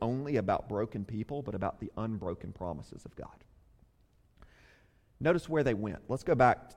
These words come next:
the end of verse twenty-three. Pop that back on the screen for me. Verse twenty-three. "Then they went and returned to their inheritance."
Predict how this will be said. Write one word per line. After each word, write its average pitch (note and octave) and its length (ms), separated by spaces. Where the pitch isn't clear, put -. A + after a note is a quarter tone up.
the A#2 100
end B2 140
of A2+ 60
verse A2+ 180
twenty-three. G#2+ 580
Pop - 220
that D#3 140
back A#2+ 220
on A#2 80
the G#2 60
screen F#2 340
for F#2 200
me. E2+ 120
Verse A2 220
twenty-three. F#2+ 560
"Then D#3 640
they A#2+ 140
went C3+ 560
and A2+ 100
returned C3+ 680
to C3 200
their B2 600
inheritance." - 760